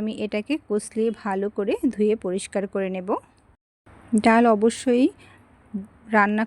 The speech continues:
করার দশ মিনিট আগে ভিজিয়ে নেবেন, তাতে করে সিদ্ধ হতে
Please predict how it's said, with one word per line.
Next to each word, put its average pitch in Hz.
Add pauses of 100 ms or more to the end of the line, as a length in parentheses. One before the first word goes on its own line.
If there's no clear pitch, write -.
করার 196 (200)
দশ 214 (120)
মিনিট 220 (160)
আগে 208 (280)
ভিজিয়ে 202
নেবেন, 202 (100)
তাতে 220
করে 247 (140)
সিদ্ধ 214 (100)
হতে 220